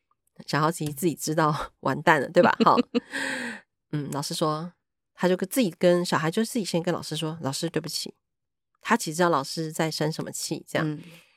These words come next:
Speaker 1: 啊，其实还蛮长眼的啦，齁。我其实听到这里还觉得，哦，这小孩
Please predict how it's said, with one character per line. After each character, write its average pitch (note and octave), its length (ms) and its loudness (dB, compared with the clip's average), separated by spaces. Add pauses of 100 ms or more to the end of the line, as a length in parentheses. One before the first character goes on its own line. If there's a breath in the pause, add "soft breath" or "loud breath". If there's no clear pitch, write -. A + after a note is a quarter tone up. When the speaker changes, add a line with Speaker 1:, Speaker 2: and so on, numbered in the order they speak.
(520 loud breath)
Speaker 1:
啊， D3+ 240 -6
其 E3+ 160 -6
实 F3+ 60 0
还 F#3 100 0
蛮 E3 160 2
长 E3 220 0
眼 D3+ 120 0
的 A2 80 -6
啦， G#2+ 160 -6
齁。 - 160 -6 (180)
我 - 80 -2
其 A3 100 0
实 B3 40 4
听 C#4 140 2
到 C#4+ 80 6
这 C4+ 100 6
里 F3+ 80 6
还 D3+ 220 0
觉 C#3 160 -4
得， C#3 160 -2
哦， E3+ 140 -6
这 G3+ 100 -2
小 D#3 140 0
孩 C#3+ 360 -2